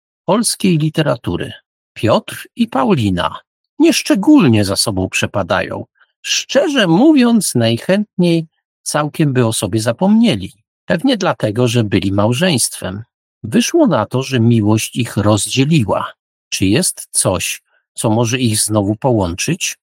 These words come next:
Jasne, że tak. Spadek.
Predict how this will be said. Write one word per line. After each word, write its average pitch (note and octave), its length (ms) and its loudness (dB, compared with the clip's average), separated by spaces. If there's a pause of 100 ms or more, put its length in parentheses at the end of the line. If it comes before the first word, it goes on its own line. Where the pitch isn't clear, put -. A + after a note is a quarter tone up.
(280)
Jasne, C4 360 0
że G#2+ 160 -2
tak. - 600 -6 (300)
Spadek. A2+ 840 -2